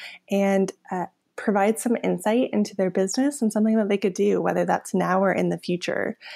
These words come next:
And, uh, and I'm really glad that you brought up future pacing too, 'cause I think that's a really part, uh, important part of, uh, the framework that I teach, is really getting very visceral with what that process is,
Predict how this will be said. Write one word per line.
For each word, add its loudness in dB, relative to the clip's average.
And, 0
uh, 0
and 0
I'm 0
really -2
glad 0
that 0
you 0
brought -2
up -4
future -2
pacing -4
too, -2
'cause -6
I 2
think 0
that's -10
a 2
really 2
part, -2
uh, -4
important 0
part -2
of, 0
uh, -2
the -2
framework 0
that 0
I 2
teach, -2
is 0
really 2
getting 2
very 2
visceral -2
with 0
what -2
that -2
process -4
is, -2